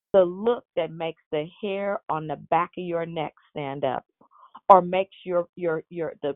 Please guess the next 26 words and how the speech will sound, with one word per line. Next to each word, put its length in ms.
the 100
palms 340
of 140
your 120
hands 460
sweaty. 420
You 140
can 160
feel 180
it 100
now. 280
All, 300
some 140
of 60
y'all 200
having 300
triggers. 300
<laughs> 80
Anyway, 360
Lil 220
Ray 200
Ray 220
and 80
his 140
grandmother 540
lock 300